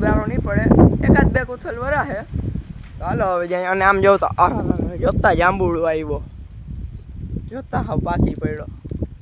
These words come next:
ઓહો, જોતા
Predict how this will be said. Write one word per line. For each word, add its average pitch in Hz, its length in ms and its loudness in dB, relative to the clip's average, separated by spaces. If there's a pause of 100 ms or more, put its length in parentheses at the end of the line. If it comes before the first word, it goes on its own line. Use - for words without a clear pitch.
(2000)
ઓહો, 196 640 -6 (720)
જોતા 277 380 -6